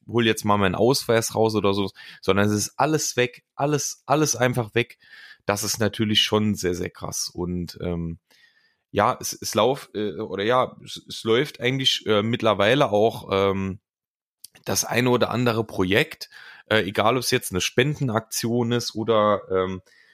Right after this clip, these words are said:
dass man, dass man wirklich sagt, ich habe jetzt heute Morgen, Lukas, super interessant gelesen, dass, ähm, Versicherungen jetzt hingehen für Menschen oder Familien, die keine Elementarversicherung haben, dass man dort sogenannte Hilfsfonds aufstellt,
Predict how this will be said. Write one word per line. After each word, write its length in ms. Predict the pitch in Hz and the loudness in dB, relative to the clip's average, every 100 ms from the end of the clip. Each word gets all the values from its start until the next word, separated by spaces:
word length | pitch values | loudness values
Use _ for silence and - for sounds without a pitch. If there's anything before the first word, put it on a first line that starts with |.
| _ | _
dass 200 | - 101 | -2 0
man, 200 | 110 101 | 0 0
dass 180 | 101 104 | -2 0
man 180 | 110 101 | 0 0
wirklich 280 | 120 - - | -2 -4 0
sagt, 300 | 107 110 113 | 2 2 0
ich 100 | 113 | -4
habe 140 | 113 | -4
jetzt 120 | 107 | -4
heute 140 | 107 101 | -4 0
Morgen, 280 | 107 117 113 | 2 2 -2
Lukas, 420 | 110 110 104 - | 0 0 0 -4
super 260 | - 110 | -2 2
interessant 500 | 98 98 - 110 110 | 2 0 0 2 0
gelesen, 420 | 113 104 107 113 104 - - - | 0 2 2 2 -6 -10 -20 -18
dass, 360 | - 101 - - | -2 0 0 -2
ähm, 280 | 92 92 87 | 0 0 -2
Versicherungen 640 | - 107 107 123 123 107 95 | -2 -2 0 2 2 2 -2
jetzt 180 | 92 | -4
hingehen 560 | - 127 135 127 127 127 _ - _ | -4 -2 -2 0 0 0 _ -20 _
für 180 | - 107 | 2 4
Menschen 600 | 101 110 143 - 139 135 | 4 2 0 -2 -4 -4
oder 180 | - 98 | 0 0
Familien, 580 | 95 98 95 113 131 127 | 2 -2 0 0 2 0
die 100 | 101 | -2
keine 500 | - - 113 143 147 | -8 -2 2 4 4
Elementarversicherung 1160 | 95 123 117 117 123 117 120 117 110 117 113 113 | 2 2 2 0 0 0 2 -2 0 0 0 0
haben, 360 | 110 104 104 - - - | 2 2 0 -8 -20 -10
dass 180 | - 98 | -2 0
man 160 | 107 98 | 0 2
dort 240 | 98 101 | 2 2
sogenannte 500 | - 104 95 95 98 | 0 0 0 0 0
Hilfsfonds 880 | 92 113 156 - - - 123 123 - | 2 2 2 0 -6 0 2 2 0
aufstellt, 760 | - 110 117 - 117 110 110 | 0 0 0 -2 2 2 0